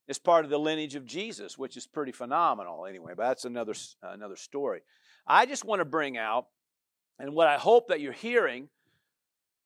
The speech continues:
is that when you have, when you open the gate, so to speak, and you let wrong thoughts in, even, even, it doesn't matter whether they're true or false. I'm just trying to tell you here. See, if, you know,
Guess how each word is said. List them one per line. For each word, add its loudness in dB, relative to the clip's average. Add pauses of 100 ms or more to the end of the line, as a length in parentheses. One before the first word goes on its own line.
(120)
is 2
that 6
when -2
you 0
have, 4
when 0
you 6
open 6
the -2
gate, 4
so 2
to -2
speak, 2
and -6
you 0
let 6
wrong 6 (100)
thoughts 4
in, -6 (1600)
even, -4
even, -4
it -10
doesn't 4
matter 6
whether 6
they're 4
true 0 (140)
or 6
false. 2 (360)
I'm -4
just -12
trying 2
to -20
tell 0
you 0
here. 0 (380)
See, -2
if, 2 (360)
you -8
know, 4